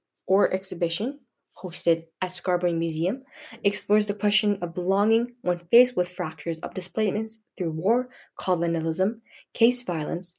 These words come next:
and queerphobia. Through a carefully curated selection of sculptures, textiles, paintings, portraits, and videos,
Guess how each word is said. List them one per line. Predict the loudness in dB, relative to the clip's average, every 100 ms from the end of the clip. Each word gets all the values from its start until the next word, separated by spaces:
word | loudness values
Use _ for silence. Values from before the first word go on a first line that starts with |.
| -8
and | -6
queerphobia. | 0 0 2 0 0 -6 -12 _ _ _ _ _ _ _ -14
Through | 2 4
a | 4
carefully | 2 0 2 4 4
curated | 4 2 2
selection | 0 0 0 -2 -6
of | -8
sculptures, | -6 0 2 4 2 2 -6 -20 -14
textiles, | -4 -4 -2 -2 0 0 -2 -4 2
paintings, | 4 6 4 2 -2 _
portraits, | -2 0 -2 -2
and | 0 2
videos, | -2 -2 -4 -4